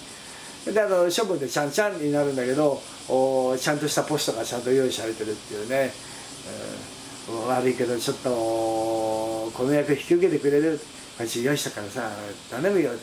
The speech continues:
「えー、俺っすか？」って。「いやー、だって家族も見てるし、嫌っすよ」って。「いや、だからそう、家族いっぱい、もう、あの、ここのポストも用意したし、ね、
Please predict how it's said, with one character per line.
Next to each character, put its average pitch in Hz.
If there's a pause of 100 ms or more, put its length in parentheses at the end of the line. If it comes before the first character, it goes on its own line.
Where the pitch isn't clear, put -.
「え - (500)
ー、 -
俺 139
っ 220
す -
か？」 151
っ -
て。 147
「い -
や 143
ー、 127
だ 143
っ 139
て 131
家 147
族 175
も 139
見 135
て 131
る 127
し、 135 (320)
嫌 165
っ 226
す -
よ」 139
っ -
て。 113
「い -
や、 110 (500)
だ -
か -
ら -
そ -
う、 - (120)
家 131
族 127
い 117
っ 113 (140)
ぱ 113
い、 113 (640)
も 113
う、 123
あ -
の、 117
こ -
こ 131
の 139
ポ 160
ス 147
ト 143
も 135
用 165
意 143
し -
た 165
し、 120
ね、 147